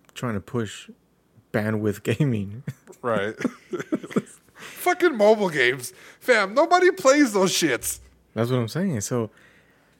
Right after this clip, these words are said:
Speaker 1: it's, it's ridiculous.
Speaker 2: Right.
Speaker 1: They're, like, trying so hard to fucking put this agenda to gamers, but, like, gamers are stuck on console or, or P C. Like,
Speaker 2: Right.
Speaker 1: they don't know how fucking controversial the fucking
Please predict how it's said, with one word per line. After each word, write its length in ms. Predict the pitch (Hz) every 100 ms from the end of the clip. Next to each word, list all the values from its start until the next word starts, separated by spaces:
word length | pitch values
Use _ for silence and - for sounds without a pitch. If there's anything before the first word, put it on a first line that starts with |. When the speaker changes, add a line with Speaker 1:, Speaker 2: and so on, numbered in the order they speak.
| _ -
Speaker 1:
it's, 360 | 131 135 - -
it's 340 | 95 127 -
ridiculous. 640 | 139 160 117 90 - - _ _ _ 127
Speaker 2:
Right. 340 | 107 95 95
Speaker 1:
They're, 80 | 113
like, 160 | 143
trying 260 | 120 143 135
so 160 | 131 113
hard 360 | 110 123 127
to 100 | - 107
fucking 300 | 123 120 104
put 200 | 123 113
this 180 | 107
agenda 580 | 101 92 107 117 95 87 -
to 120 | 98
gamers, 380 | 101 110 101 87
but, 140 | 87
like, 160 | 90 98 - _ _ _ -
gamers 340 | 107 110 92
are 60 | 87
stuck 320 | - 101 -
on 220 | 90 90
console 400 | - 98 98 95
or, 140 | 87 - - -
or 80 |
P 200 | 95 101
C. 240 | 95 104 95
Like, 160 | 95 - _ _ _ _ _ _ _ _ _ _ _
Speaker 2:
Right. 240 | 110 92 87
Speaker 1:
they 80 | 143
don't 120 | 175
know 180 | 170 151
how 220 | 139 151
fucking 580 | - 143 - 120 104 98
controversial 720 | - 123 - 107 117 110 110
the 120 | 101 92
fucking 580 | 110 - 101 90 90